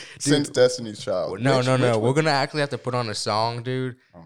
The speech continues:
Speaker 2: no.
Speaker 1: Because
Speaker 2: I don't know if I can participate in
Speaker 1: Dude,
Speaker 2: this.
Speaker 1: I'm telling you, she has about four or five, four or five, and she's at, she's a huge discography.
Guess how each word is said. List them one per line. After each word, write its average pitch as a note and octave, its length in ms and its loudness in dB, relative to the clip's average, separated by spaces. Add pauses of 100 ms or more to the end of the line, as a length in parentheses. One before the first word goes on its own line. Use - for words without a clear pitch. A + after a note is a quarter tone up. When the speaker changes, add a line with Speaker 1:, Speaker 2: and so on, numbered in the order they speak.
Speaker 2:
no. E2+ 140 -14
Speaker 1:
Because G#2+ 720 0
Speaker 2:
I F#2+ 80 -8
don't G2+ 140 -4
know G#2+ 80 -2
if F#2+ 120 -8
I F2+ 120 -4
can F2+ 140 -12
participate - 640 -10
in C3+ 100 -14
Speaker 1:
Dude, E3+ 400 0
Speaker 2:
this. - 80 -10
Speaker 1:
I'm D3 240 2
telling D#3+ 540 0
you, A#2 280 -4
she D3+ 220 -6
has E3+ 240 -4
about D3+ 500 -2 (300)
four D3 320 -2
or B2+ 60 0
five, A2+ 680 -6 (840)
four C3+ 200 0
or A#2+ 40 2
five, G#2 640 -4 (100)
and B2+ 100 -8
she's G#3 240 -2 (200)
at, C#3 320 -4
she's E3 240 -8
a A#2 60 -4
huge C3 360 -8
discography. G2+ 800 -8